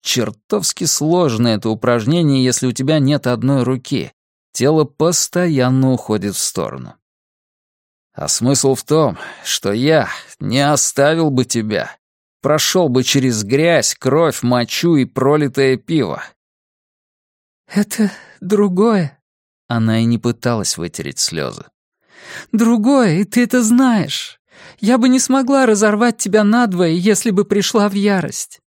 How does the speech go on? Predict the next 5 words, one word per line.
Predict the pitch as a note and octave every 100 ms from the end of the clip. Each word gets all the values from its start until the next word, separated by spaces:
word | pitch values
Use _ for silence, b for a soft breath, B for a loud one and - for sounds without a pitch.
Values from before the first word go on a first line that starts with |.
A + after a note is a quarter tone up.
| _ _ _ _ _ _ _ _ _ -
«Мне | F#2+ G#2+ B2+
бы | D3
пришлось | C#3 D#3 C#3+ D3 D#3
чертовски | - D#3+ F3 D#3 - C#3+ A2+ - D#3+
потрудиться, | B2+ C#3 C3 A#2+ G#2+ C3+ D#3 - F2